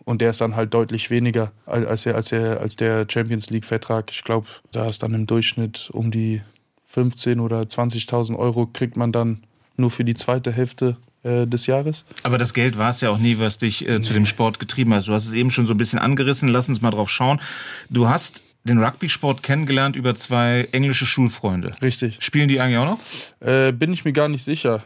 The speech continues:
Speaker 1: Die haben damals immer Fußball gespielt, aber wussten halt, kan-, die kannten Rugby, weil sie aus England kamen
Speaker 2: Mhm.
Speaker 1: und da spielt Rugby auch eine große Rolle und deswegen haben die mich so, äh, mit Rugby in Kontakt gebracht.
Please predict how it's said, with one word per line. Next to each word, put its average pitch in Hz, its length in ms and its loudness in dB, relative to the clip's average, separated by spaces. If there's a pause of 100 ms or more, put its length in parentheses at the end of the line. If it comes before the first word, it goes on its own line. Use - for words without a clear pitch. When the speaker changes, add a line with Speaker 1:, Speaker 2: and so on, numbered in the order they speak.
(380)
Speaker 1:
Die 135 100 4
haben 135 220 2
damals 147 400 0
immer 143 160 0
Fußball 160 460 0
gespielt, 165 640 -2 (100)
aber 113 480 0
wussten 120 380 0
halt, 117 500 -2 (220)
kan-, 123 240 -2 (180)
die 117 80 -2
kannten 117 320 0
Rugby, 117 240 -2
weil 113 120 2
sie 110 80 0
aus 110 120 -2
England 113 340 0
kamen 110 140 4
Speaker 2:
Mhm. 123 60 4
Speaker 1:
und 110 60 -2
da 110 120 -2
spielt 113 280 -4
Rugby 113 280 0
auch 110 140 0
eine 113 100 -2
große 113 260 -4
Rolle 113 240 -2
und 110 100 -2
deswegen 113 300 -4
haben 113 140 -2
die 113 80 -2
mich 113 160 -2
so, 120 280 2 (680)
äh, 113 160 0
mit 113 180 0
Rugby 120 240 -2
in 120 80 0
Kontakt 120 320 -4
gebracht. 110 300 -6